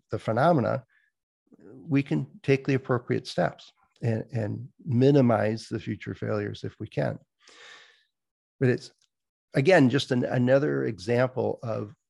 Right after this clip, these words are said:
a way of a plot in the use of statistics. And I'm not saying that all statistics is plotting, uh,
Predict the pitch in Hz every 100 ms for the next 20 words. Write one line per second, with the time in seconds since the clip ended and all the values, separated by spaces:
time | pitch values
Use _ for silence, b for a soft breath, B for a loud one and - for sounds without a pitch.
0 | - 113 107 123 123 117 104 - 113 -
1 | - 240 220 120 - _ _ _ _ _
2 | _ _ _ - 117 107 107 107 160 170
3 | 202 190 180 - 131 - - - 120 120
4 | 135 143 - 151 135 110 117 123 - 113
5 | 135 - - - - - - _ 147 143
6 | 107 110 123 B B B B B - 131
7 | 110 104 107